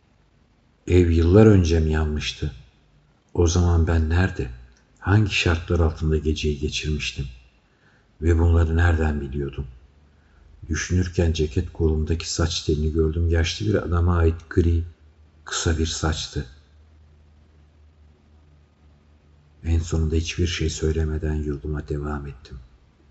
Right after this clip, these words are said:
Fakat söylentilerin yaşlı çiftlik sahibine haksızlık ettiğini ima ettim. Başkalarından duyulmuş uzak fakat gerçek bilgilermiş gibi göstererek çiftlikte suçlanacak biri varsa bunun Mersin'in olduğunu söyledim.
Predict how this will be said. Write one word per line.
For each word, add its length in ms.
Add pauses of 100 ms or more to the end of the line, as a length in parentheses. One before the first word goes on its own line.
(680)
Fakat 400
söylentilerin 840
yaşlı 400
çiftlik 380
sahibine 440
haksızlık 600
ettiğini 420
ima 480
ettim. 360 (1800)
Başkalarından 920
duyulmuş 440
uzak 440
fakat 340
gerçek 500
bilgilermiş 680
gibi 240
göstererek 760
çiftlikte 500
suçlanacak 720
biri 180
varsa 400
bunun 200
Mersin'in 580
olduğunu 400
söyledim. 540